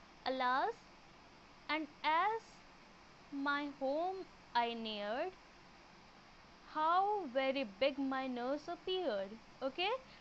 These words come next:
so for him the nurse seems to be very big to him, okay, appeared very big to him. Nurse means the woman who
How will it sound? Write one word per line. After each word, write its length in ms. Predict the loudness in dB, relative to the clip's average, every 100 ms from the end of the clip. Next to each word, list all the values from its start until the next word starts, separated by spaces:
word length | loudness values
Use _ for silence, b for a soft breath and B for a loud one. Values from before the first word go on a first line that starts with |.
| -8
so 140 | -4
for 280 | -2 0 0
him 560 | -2 -4 -2 -2 -4 -2
the 100 | -2
nurse 540 | -2 -2 -2 -2 -4 -16 -20 -20 -20 -20 -20 -20 -20 -8
seems 460 | -2 0 0 -4 -8 -8
to 100 | -8
be 540 | -6 -4 -4 -2 -4 -6 -12 -20 -20 -12 -2
very 300 | 0 0 -2
big 300 | -2 -4 -4 -6
to 80 | -2 0
him, 300 | 0 -2 -6 -4
okay, 340 | -4 2 2 2
appeared 580 | -2 -2 0 2 2 -2
very 240 | -2 -2
big 260 | -2 -2 -2 -4
to 120 | -2
him. 300 | -2 -4 -8 -14 B B B B -20 -14
Nurse 420 | -6 0 0 0 -2
means 280 | -4 -4
the 120 | -2 -2
woman 380 | -2 -2 -2 -4 -10 -10
who 280 | -4 -4 -4